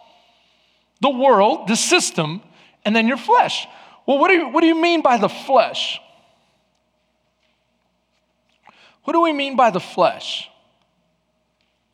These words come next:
Well, the Bible says in Galatians chapter five, verse sixteen,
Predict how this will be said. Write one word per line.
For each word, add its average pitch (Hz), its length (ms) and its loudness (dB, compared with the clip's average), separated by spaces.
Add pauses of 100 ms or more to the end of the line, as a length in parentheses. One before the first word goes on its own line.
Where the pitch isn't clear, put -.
(1120)
Well, 226 80 0
the 254 60 0
Bible 311 340 4
says 269 280 0
in 269 120 -2
Galatians 254 680 0
chapter 240 360 0
five, 262 340 2
verse 196 240 -4
sixteen, 208 960 -6